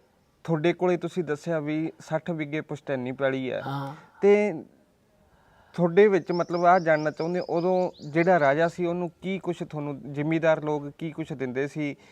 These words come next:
Speaker 1: ਕੀ ਹਿਸਾਬ ਨਾਲ ਦਿੰਦੇ ਸੀ, ਉਹਦੇ ਬਾਰੇ ਹੋਰ ਦੱਸੋ।
Speaker 2: ਨੰਬਰਦਾਰਾਂ ਨੂੰ ਜੀ, ਨੰਬਰਦਾਰਾਂ ਤੋਂ ਮਾਮਲਾ, ਮਾਮ-, ਨੰਬਰਦਾਰ ਪਬਲਿਕ ਦੇ ਤੇ ਗੌਰਮੈਂਟ ਦੇ ਵਿਚੋਲੇ ਹੁੰਦੇ ਸੀ।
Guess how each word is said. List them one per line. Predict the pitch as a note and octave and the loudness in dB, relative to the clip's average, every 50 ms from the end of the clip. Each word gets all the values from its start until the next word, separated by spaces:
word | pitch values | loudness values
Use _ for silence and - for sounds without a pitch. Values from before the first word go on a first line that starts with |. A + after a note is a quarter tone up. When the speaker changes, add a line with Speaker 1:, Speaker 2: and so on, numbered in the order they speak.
| - _ _ _ _ _ _ _ _ _ - | -20 _ _ _ _ _ _ _ _ _ -6
Speaker 1:
ਕੀ | - G3+ G#3+ | -2 0 0
ਹਿਸਾਬ | G#3 F3 G#3 F#3+ D#3+ C#3 | 0 4 6 6 6 6
ਨਾਲ | C3+ C#3+ D3 D3 | 4 2 0 0
ਦਿੰਦੇ | C3+ C3+ C#3 C#3 C3+ D3 | 0 -2 -4 -2 -4 -4
ਸੀ, | C#3+ - D#3+ | -4 -6 -8
ਉਹਦੇ | - - E3+ E3+ E3 D#3 | -6 -6 -4 -4 -4 -4
ਬਾਰੇ | C3+ C3 B2 B2 | -6 -6 -8 -8
ਹੋਰ | B2+ B2+ A2 - - - | -8 -10 -12 -12 -12 -16
ਦੱਸੋ। | - - - - - - | -18 -18 -18 -20 -14 -10
Speaker 2:
ਨੰਬਰਦਾਰਾਂ | C#3 C#3+ D#3 E3 F3 G3 G#3 G3+ A3 A3 A3+ A#3 | -6 -4 -4 -2 -2 -2 0 4 4 4 4 2
ਨੂੰ | A#3 A#3 A3+ G#3+ | -2 -4 -4 -4
ਜੀ, | A3+ A#3 A#3 B3 D4 - _ - - - _ - - - _ _ - - D3+ | -6 -6 -6 -8 -12 -16 _ -20 -20 -20 _ -20 -20 -20 _ _ -16 -8 -4
ਨੰਬਰਦਾਰਾਂ | E3 F3 F#3+ G3+ G3+ G3+ G#3+ A3+ A#3 | -2 0 0 0 2 2 2 2 2
ਤੋਂ | A3 A3 A3 G3+ | 0 -2 -2 0
ਮਾਮਲਾ, | F#3 F#3 F#3 G3 G#3 G#3+ G3 | 0 -2 -2 0 2 2 2
ਮਾਮ-, | - F3 F3 F3+ G#3 - | 2 2 -2 -2 -2 -2
ਨੰਬਰਦਾਰ | - F3 F3 F3+ G3 G#3 G3+ A3+ A3+ G#3+ G3+ - - B3 - - - - | -2 -2 0 0 0 0 2 2 0 0 -2 -10 -12 -14 -16 -12 -6 -4
ਪਬਲਿਕ | G3+ G3+ A3 A3 A3 G#3+ | -2 -2 -2 -2 -4 0
ਦੇ | A#3 A#3 A#3 A#3+ A#3 A#3 - _ _ - | 2 2 2 2 2 -2 -4 _ _ -4
ਤੇ | F#3+ - - C#4 C#4 C4 C4 C#4 C4 B3+ - - - - B3 D3+ | -2 -2 -2 -4 -8 -18 -20 -18 -14 -14 -14 -14 -10 -10 -8 -4
ਗੌਰਮੈਂਟ | D3 E3 F#3 G3+ G3+ G#3+ A3 G#3 G#3+ | -2 0 0 0 -2 -2 -6 -6 -4
ਦੇ | A3 A3+ | -4 -4
ਵਿਚੋਲੇ | G3+ F3+ E3+ - G#3 A3 A3+ A3+ | -4 -4 -4 -2 -2 0 2 2
ਹੁੰਦੇ | F#3+ F3 D#3 D#3 C3+ | 0 0 -2 -6 -8
ਸੀ। | - - | -10 -14